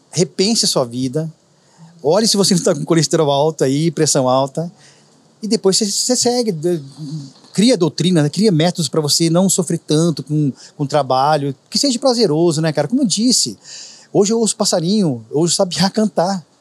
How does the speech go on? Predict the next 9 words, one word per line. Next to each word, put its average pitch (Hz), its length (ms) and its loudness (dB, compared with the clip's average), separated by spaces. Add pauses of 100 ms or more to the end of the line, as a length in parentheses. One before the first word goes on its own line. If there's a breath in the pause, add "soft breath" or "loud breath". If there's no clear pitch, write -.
(560)
Eu 165 80 0
não 202 60 6
ouço 208 160 0
maquininha 190 440 0
lá, 175 180 2 (240)
né? 170 220 0
Não 165 140 0
ouço 165 180 -2 (100)
passarinho. 175 560 -2